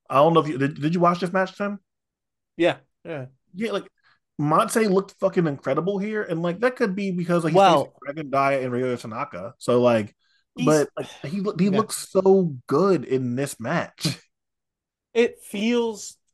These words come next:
Speaker 2: that's his natural spot. That's my problem, is I don't think he's, like, meant to be the top singles champion.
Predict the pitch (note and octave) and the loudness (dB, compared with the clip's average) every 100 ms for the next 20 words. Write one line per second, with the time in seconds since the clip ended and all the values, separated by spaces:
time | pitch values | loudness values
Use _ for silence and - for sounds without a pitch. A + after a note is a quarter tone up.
0 | - - - - G#3 C4+ A#3+ A3+ A3+ G3+ | -20 -18 -8 -2 -2 -2 -4 -4 -4 -6
1 | - - A#3+ A#3+ G3+ C4+ B3 - F3+ G3+ | -8 -2 -2 -2 -2 -2 -2 -4 0 2
2 | C4 G3+ D#3 D#3+ F#3 F3+ G#3 G3+ G#3 F#3 | 2 -2 -2 -2 -2 -8 -10 -8 -8 -6
3 | F3+ E3 C#3+ E3+ - D#3 E3+ D3 C#3 - | -6 -6 -6 -6 -8 -8 -8 -8 -10 -8
4 | D#3+ - D#3+ C3+ G#2+ - D3 C#3+ A#2+ F2 | -8 -8 -10 -10 -14 -12 -10 -10 -14 -18
5 | - | -20